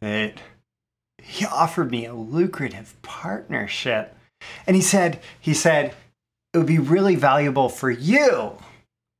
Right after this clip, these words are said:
for you as a subscriber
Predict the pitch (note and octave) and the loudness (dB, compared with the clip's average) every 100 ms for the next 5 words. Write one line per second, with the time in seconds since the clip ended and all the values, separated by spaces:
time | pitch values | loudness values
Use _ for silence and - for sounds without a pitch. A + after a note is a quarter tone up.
0 | _ _ _ - D3+ D3+ C4 C4+ C3 B2 | _ _ _ -2 0 4 4 4 2 -2
1 | B2 - _ _ _ _ _ - C#3 D3 | -6 -12 _ _ _ _ _ -2 2 4
2 | D3+ A#2+ - D3 C3+ B2+ C3 C3 C3+ - | 2 -2 0 2 4 2 2 -2 -4 -8
3 | C#3+ - - C3 A#2 C3+ B2 A2+ A2+ A2+ | -6 -4 -2 0 2 2 0 0 -2 -6